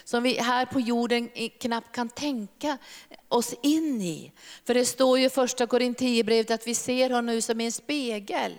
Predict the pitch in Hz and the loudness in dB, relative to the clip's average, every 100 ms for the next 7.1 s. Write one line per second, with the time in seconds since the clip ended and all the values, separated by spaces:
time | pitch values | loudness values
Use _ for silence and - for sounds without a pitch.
0 | - - - 226 247 254 254 269 262 254 | -18 -20 -8 -2 0 2 0 0 -2 0
1 | 240 240 240 226 220 240 247 262 226 240 | 2 2 2 2 2 0 0 -2 -2 0
2 | 254 220 220 - 262 226 - - 202 220 | 0 0 -4 -2 -2 -2 -2 -4 -2 -2
3 | 220 - 214 220 233 240 220 262 294 226 | -2 -2 -4 -4 -4 -2 -2 -2 0 -2
4 | - - - 233 247 240 269 285 240 220 | -4 -12 -8 -4 0 2 2 0 2 2
5 | 214 240 233 - 233 220 220 220 208 226 | 0 0 -2 0 0 0 0 -2 0 0
6 | 208 - - - 294 294 233 226 262 320 | 0 -4 -16 0 2 2 2 0 -2 -4
7 | - | -10